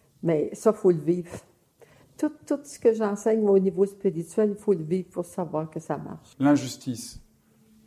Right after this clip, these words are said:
Speaker 2: euh, le masque, c'est le « je deviens rigide ».
Speaker 1: Le rigide, oui.
Speaker 2: Oui. Est-ce que tu peux expliquer, euh, le lien entre, voilà, le, pourquoi le fait, euh, l'injustice se manifeste comme rigide ?
Speaker 1: Oui.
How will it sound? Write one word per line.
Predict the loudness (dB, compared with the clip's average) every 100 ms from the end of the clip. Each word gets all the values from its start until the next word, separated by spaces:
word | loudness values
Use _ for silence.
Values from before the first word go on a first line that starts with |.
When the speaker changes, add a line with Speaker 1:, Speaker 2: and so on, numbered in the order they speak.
| -8
Speaker 2:
euh, | -8 -8 -10 -12 -14 -12
le | -4 -2
masque, | 0 -2 -6
c'est | -16 -14 -12
le « | -10 -10 -10 -12 -16 _ _
je | -8
deviens | -6 -6
rigide ». | -8 -6 0
Speaker 1:
Le | 0
rigide, | 0 -2 -2 0
oui. | 0 -2 -2
Speaker 2:
Oui. | -8 -8 -18
Est-ce | -10
que | -10
tu | -8
peux | -4 -2
expliquer, | -2 -4 -18 -4 -2 0
euh, | -2 -6 -10 -18 _
le | -8 -4
lien | -2 -2
entre, | -2 -6 -8 -8 -14 _ _ _ _ _
voilà, | -6 -6 -6
le, | -8 -10 -12 -14 -6
pourquoi | -4 -2 6 6 6 -2 -14 -20 _
le | -6
fait, | -4 -2 -2 -4
euh, | -6 -4
l'injustice | -4 -4 -6 -10 -10 -6
se |
manifeste | -6 -6 -6 -8 -8 -10 -10
comme | -14 -12
rigide ? | -12 -14 -8
Speaker 1:
Oui. | 0